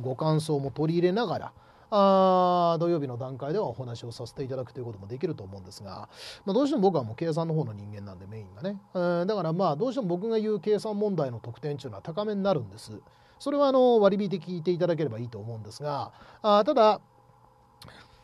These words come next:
まあ、私のね、えー、母座オタのクラスの方々は、あー、常に目標は四十以上、おー、計算については設定をしておりますんで、まあ、そのラインは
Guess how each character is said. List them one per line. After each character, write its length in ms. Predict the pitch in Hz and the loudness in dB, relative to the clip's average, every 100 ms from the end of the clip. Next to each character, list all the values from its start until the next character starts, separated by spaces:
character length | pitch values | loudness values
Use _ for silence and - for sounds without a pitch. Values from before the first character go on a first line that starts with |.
| _ _ _ 269 | _ _ _ 6
ま 80 | |
あ、 140 | 269 - | 6 6
私 340 | 202 202 - | 2 2 0
の 80 | 220 | -2
ね、 260 | 226 254 - | 0 -2 -4
え 220 | 196 190 190 | 0 2 4
ー、 20 | |
母 100 | 180 | 4
座 160 | 196 | 4
オ 60 | 190 | 4
タ 120 | 202 | 2
の 100 | 196 | 0
ク 100 | 214 | 0
ラ 80 | 196 | 0
ス 80 | 170 | 0
の 100 | 175 | -2
方 220 | 185 202 | -2 0
々 220 | 196 233 | -2 0
は、 400 | 269 185 180 131 | 4 4 4 -4
あ 40 | 131 | -6
ー、 20 | |
常 180 | 160 151 | -6 -6
に 100 | 120 | -6
目 180 | 120 | -10
標 200 | 120 127 | -8 -10
は 80 | 117 | -8
四 180 | 117 143 | -6 -6
十 160 | 123 135 | -6 -6
以 60 | |
上、 260 | 107 95 - _ - | -8 -12 -16 _ 0
お 220 | 160 151 | 4 4
ー、 20 | |
計 200 | 160 165 | 2 -4
算 140 | 165 | -2
に 60 | 156 | -4
つ 120 | - | -4
い 40 | 135 | -2
て 60 | |
は 100 | 196 | -2
設 160 | - 127 | -2 -8
定 140 | - | -8
を 60 | 120 | -10
し 80 | - | -2
て 80 | |
お 40 | 208 | -2
り 80 | 196 | 0
ま 120 | 165 | -4
す 100 | 104 | -6
ん 100 | 95 | -12
で、 360 | 214 214 - - - - - | -8 -8 -8 -16 -20 -12 2
ま 160 | 240 | 4
あ、 60 | 180 | 4
そ 100 | 208 | 2
の 140 | 220 | 4
ラ 160 | 220 208 | 6 4
イ 60 | 202 | 2
ン 100 | 196 _ 190 | -4 _ 0
は 340 | 262 254 214 | 2 2 -4